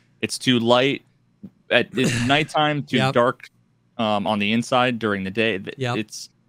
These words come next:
Speaker 1: you, you do fucking post effects, and they work for one map and not the other.
Speaker 2: Yep. It's, yeah. So hopefully they do a lighting thing with that, yeah. But working I R stuff is,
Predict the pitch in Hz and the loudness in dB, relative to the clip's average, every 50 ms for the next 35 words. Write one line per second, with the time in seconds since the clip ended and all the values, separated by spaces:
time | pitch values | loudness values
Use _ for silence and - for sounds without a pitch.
0 | _ _ _ - 127 127 127 123 123 131 143 139 - - - 151 151 135 - - | _ _ _ -6 -2 -2 -2 0 0 0 0 0 0 0 -2 0 0 0 0 0
1 | 151 143 139 - 139 127 - 143 131 131 - - 135 - 147 139 147 156 - - | 0 0 0 0 -2 -2 0 2 0 0 0 -2 -2 0 0 0 0 0 -4 -12
2 | - - - - _ _ _ _ 110 110 107 104 101 101 101 101 - _ - 120 | -16 -16 -16 -18 _ _ _ _ 0 0 2 2 0 0 -2 -4 -6 _ 0 0
3 | 110 107 113 120 123 110 - - 120 107 107 113 117 120 123 127 135 135 - 104 | 0 2 2 2 0 0 -2 -2 -2 0 0 0 2 2 2 0 0 0 -2 -2
4 | 98 98 92 104 - 104 104 104 110 117 127 143 143 123 120 123 127 - - 143 | -2 -2 -4 -4 -4 -2 -2 0 0 0 0 0 0 0 0 -2 -2 -4 -6 -6
5 | 139 127 - - 151 127 113 104 110 - _ _ _ _ - 156 139 139 208 233 | -6 -6 -4 -2 -2 -2 -2 -4 -6 -12 _ _ _ _ -2 0 2 2 2 0
6 | 220 - 196 180 156 156 151 156 151 143 131 123 123 120 120 120 123 113 - 120 | 0 -2 -2 -2 0 -2 -2 -2 -2 -2 -2 0 0 0 0 0 -2 -4 -6 -8
7 | 113 110 110 117 113 - - 123 113 110 110 110 110 110 101 113 117 123 127 127 | -6 -4 -4 -4 -4 -6 -8 -10 -10 -8 -6 -6 -6 -6 -6 -8 -10 -8 -6 -4
8 | 120 110 - - _ _ _ _ _ _ _ _ _ _ _ _ _ - - 120 | -4 -4 -4 -8 _ _ _ _ _ _ _ _ _ _ _ _ _ -8 -4 0
9 | 139 147 156 151 - 165 156 147 147 - 135 139 139 135 131 127 127 127 - - | 0 2 2 0 0 -2 -2 -2 -2 -4 -2 -2 0 0 0 0 -2 -4 -4 -6
10 | - 135 127 120 120 117 - - 135 131 123 123 | -6 -4 -2 -2 -2 -4 -6 -6 -8 -8 -6 -8